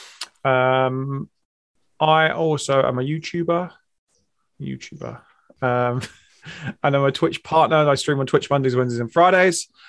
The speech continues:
I'm also a Beatport, a s-, a Beatport ambassador. I'm a Beatport ambassador, uh, because I use the Beatport web app on my Twitch streams on Fridays. So I'm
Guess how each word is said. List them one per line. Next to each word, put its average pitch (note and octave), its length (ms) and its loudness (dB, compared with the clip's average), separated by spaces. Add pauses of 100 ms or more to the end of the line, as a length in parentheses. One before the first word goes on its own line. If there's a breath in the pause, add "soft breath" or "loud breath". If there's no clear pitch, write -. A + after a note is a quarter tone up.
(260 loud breath)
I'm D3 120 0
also C3+ 260 4
a B2+ 60 6
Beatport, C#3 420 0
a - 40 2
s-, - 260 -6 (160)
a C#3 80 -2
Beatport D3 840 2 (1200)
ambassador. E3+ 580 0
I'm C#3 120 0
a C3+ 60 2
Beatport E3 280 4
ambassador, E3 560 -2 (1300)
uh, C#3 240 4
because C#3 300 -2
I C#3+ 40 4
use C#3 200 2
the C3 80 -2
Beatport D3 400 2
web E3 220 4
app C#3+ 280 0
on C#3+ 80 -4
my C3 120 -2
Twitch - 240 -4
streams C3 260 -2
on B2 100 -2
Fridays. C3+ 480 2
So B2 320 -4
I'm B2+ 400 -4